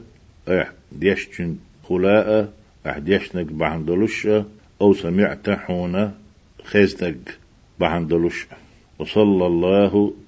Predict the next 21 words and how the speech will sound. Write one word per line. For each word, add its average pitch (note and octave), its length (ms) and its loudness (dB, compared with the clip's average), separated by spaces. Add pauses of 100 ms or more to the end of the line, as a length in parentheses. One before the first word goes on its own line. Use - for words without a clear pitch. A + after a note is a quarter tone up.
(180)
على G2 220 2
سيدنا F2+ 600 -2
محمد G2+ 680 0 (420)
وآله F#2+ 960 2
وصحبه F2 1080 -4 (160)
وسلم. D#2+ 600 -4 (360)
قتحرة، F#2 720 -2 (440)
حجخ F#2+ 440 -4
عمرة F#2+ 360 -2
خلات E2 380 -4 (100)
دولهم E2 400 -4
نشترقي F2 560 -2
ويشق E2+ 560 -4
دولي. D#2+ 400 -2 (640)
إن F#2 120 -4
شاء F2+ 280 -2
الله E2+ 400 -2
ويا F2+ 500 0 (400)
قلتها F2 640 -2 (640)
بصلناهن E2+ 760 -4
أيشق. F2+ 360 -2